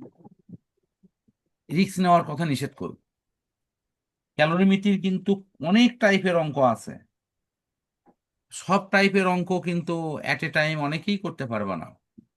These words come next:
আমি আবারও বলেছি, ক্যাল-, ওই অধ্যায়ের অনেক অঙ্ক,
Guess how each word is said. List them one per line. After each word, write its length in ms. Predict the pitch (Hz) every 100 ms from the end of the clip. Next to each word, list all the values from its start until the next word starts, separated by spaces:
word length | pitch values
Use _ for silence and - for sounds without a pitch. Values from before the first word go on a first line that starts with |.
| _ _ _ _ _ _ _ _ _ _ _ _ _ _ _ _ _ _ - - _ _ _ _ _ _ -
আমি 180 | 113 143
আবারও 280 | 147 160 180
বলেছি, 360 | 175 156 151 156
ক্যাল-, 320 | 165 143 139 107 _ -
ওই 220 | 107 127 156
অধ্যায়ের 580 | 151 139 135 156 160 170 151
অনেক 300 | 135 175 180
অঙ্ক, 240 | 160 151